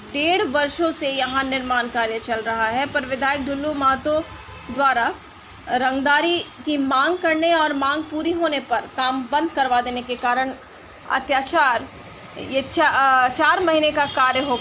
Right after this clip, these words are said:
पाया है। विधायक के गुर्गे अक्सर कार्यस्थल पर आकर काम बंद करवा देते हैं और विधायक को मैनेज करने की शर्त रखते हैं, जिसको लेकर लिखित शिकायत बरोरा थाना सहित जिला प्रशासन के अधिकारियों को भी दी गई।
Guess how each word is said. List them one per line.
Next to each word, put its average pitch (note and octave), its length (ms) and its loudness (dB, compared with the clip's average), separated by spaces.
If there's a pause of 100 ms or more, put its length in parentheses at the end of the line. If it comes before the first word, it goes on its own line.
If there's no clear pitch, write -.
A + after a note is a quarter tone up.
पाया A3 220 2
है। - 420 -4
विधायक C4 440 0
के D#4 120 -2
गुर्गे D4 360 0
अक्सर E4 520 0
कार्यस्थल D4 560 0
पर C#4 180 0
आकर C4 260 2
काम C4 380 2
बंद B3 240 -2
करवा C#4 300 2
देते D4 260 -2
हैं D#4+ 140 2
और D#4+ 140 6
विधायक D4 480 0
को D#4+ 160 4
मैनेज C#4 460 0
करने C#4+ 280 0
की E4 140 -4
शर्त C4+ 360 -2
रखते G#3+ 300 -4
हैं, F#3+ 240 -6 (540)
जिसको E4 320 0
लेकर F#4+ 340 2
लिखित D#4 360 0
शिकायत D4 560 0
बरोरा D#4 380 4
थाना D#4 360 0
सहित D#4 280 0
जिला C#4 260 0
प्रशासन C#4 520 -2
के D4 100 -2
अधिकारियों C4 720 0
को C#4 140 2
भी A#3 120 -4
दी A3 160 -10
गई। G3 180 -6